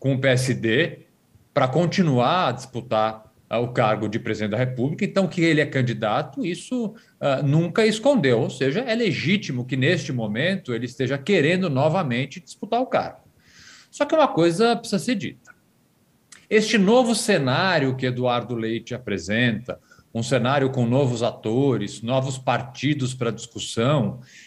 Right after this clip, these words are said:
me parece uma roupagem um pouco florida, na verdade, pra tentar, de certa forma, justificar uma nova entrada no cargo que ele quis disputar com seu partido e perdeu.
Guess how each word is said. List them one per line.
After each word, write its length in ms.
me 100
parece 560
uma 380
roupagem 1200
um 140
pouco 500
florida, 1040
na 180
verdade, 600
pra 220
tentar, 680
de 180
certa 480
forma, 880
justificar 1400
uma 520
nova 680
entrada 760
no 160
cargo 640
que 360
ele 280
quis 240
disputar 460
com 60
seu 160
partido 360
e 20
perdeu. 500